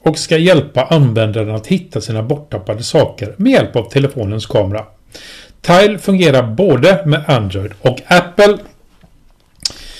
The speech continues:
YouTube skrotar årskrönikan Rewind för gott. YouTube har under flera års tid sammanfattat året som gått med ett klipp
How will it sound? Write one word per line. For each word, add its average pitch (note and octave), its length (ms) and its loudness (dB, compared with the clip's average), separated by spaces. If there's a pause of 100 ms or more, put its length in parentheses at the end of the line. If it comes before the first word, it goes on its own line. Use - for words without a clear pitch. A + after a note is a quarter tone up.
(760)
YouTube F#3+ 840 4 (300)
skrotar D#3+ 880 0
årskrönikan B2 960 -2
Rewind D#3+ 800 2 (320)
för A#2 300 0
gott. A#2 480 -2 (760)
YouTube A#3+ 540 2
har G3+ 360 4
under F3 400 2 (100)
flera G#3+ 400 2
års E3+ 160 0
tid C3+ 220 -2
sammanfattat B2 1300 -2
året A#2+ 440 0
som C3+ 300 0
gått B2 280 -4
med C3 120 -2
ett - 100 -20
klipp - 300 -4